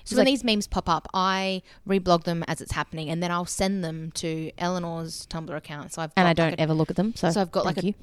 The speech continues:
Speaker 1: like, a track of what I've sent through.
Speaker 2: But essentially, George was like, "Oh, rain turn five. There's rain turn five." No one really says anything, and then it's like,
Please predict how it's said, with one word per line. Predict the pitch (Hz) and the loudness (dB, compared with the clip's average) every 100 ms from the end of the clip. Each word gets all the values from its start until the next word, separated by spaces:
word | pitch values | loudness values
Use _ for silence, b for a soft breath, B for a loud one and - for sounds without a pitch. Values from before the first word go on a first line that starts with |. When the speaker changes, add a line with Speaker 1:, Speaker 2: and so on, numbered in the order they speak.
| - | -10
Speaker 1:
like, | 170 | -6
a | 185 | -6
track | - - 180 165 - - | -8 -4 -2 -2 -6 -8
of | 156 156 156 | -6 -6 -6
what | 160 - | -6 -6
I've | 156 160 | -6 -6
sent | - 151 - | -8 -10 -12
through. | - 113 90 - B B | -12 -10 -10 -12 B B
Speaker 2:
But | 214 | 4
essentially, | 208 233 220 226 202 | 8 8 8 6 8
George | 220 208 214 | 12 12 10
was | 202 | 10
like, | 196 196 - | 8 8 10
"Oh, | 233 - | 10 10
rain | 208 214 214 | 10 10 10
turn | 208 208 196 | 8 4 4
five. | 196 180 170 | 2 2 2
There's | 185 180 | 0 4
rain | 190 196 | 2 2
turn | 202 185 | 2 0
five." | 175 180 170 165 - b b - | 2 2 2 0 -6 b b -4
No | 196 185 | 4 6
one | 185 | 8
really | 185 180 | 6 6
says | 196 175 | 4 4
anything, | 175 170 180 170 170 | 2 0 0 0 0
and | - 170 | -2 0
then | 165 | 0
it's | 160 175 | -2 0
like, | 160 160 - | 0 0 -4